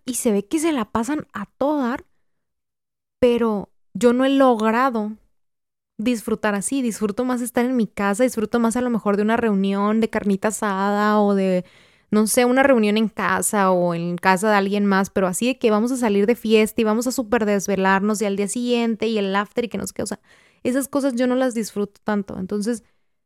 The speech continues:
los veo a los demás que lo hacen y digo, realmente quisiera divertirme así como lo hacen ellos, ¿no? Entonces, me tocó en muchas ocasiones porque yo no sabía decir que no, eh, y alguien más, por supuesto, decidía por mí en esos aspectos,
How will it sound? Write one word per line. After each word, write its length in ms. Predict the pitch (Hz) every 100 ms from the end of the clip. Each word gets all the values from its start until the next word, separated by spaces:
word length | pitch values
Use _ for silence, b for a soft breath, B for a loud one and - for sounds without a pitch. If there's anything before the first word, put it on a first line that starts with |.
| _ -
los 220 | 214 196
veo 140 | 226
a 20 |
los 140 | 285 285
demás 280 | 240 220 -
que 120 | 262
lo 140 | 233
hacen 300 | 208 220 262
y 40 | 240
digo, 360 | 226 214 208 _ _ -
realmente 560 | 202 220 262 294 294 -
quisiera 260 | 190 240
divertirme 560 | 320 277 190 - 339 302
así 140 | 220
como 220 | - 214
lo 120 | 196 185
hacen 260 | 175 180
ellos, 260 | 175 170 170
¿no? 160 | 247
Entonces, 440 | 254 214 208 247 - b b b
me 140 | 233 240
tocó 220 | 226 226
en 40 | 220
muchas 280 | 226 254 269
ocasiones 520 | 247 233 226 214 226
porque 360 | - - 170 - _ _ _ _ _ _ _
yo 180 | 233 196
no 100 | 190
sabía 220 | 208 226
decir 260 | 220 233 214
que 120 | 262
no, 240 | 262 214 - _ _ _ _ _ _
eh, 280 | 202 190 - -
y 140 | 240
alguien 340 | 196 190 240
más, 180 | 247 202
por 140 | - 233
supuesto, 440 | 202 190 190 -
decidía 460 | 220 208 196 190 185
por 140 | 202
mí 140 | 202 196
en 100 | 196
esos 200 | 190 180
aspectos, 640 | 175 - 262 - - -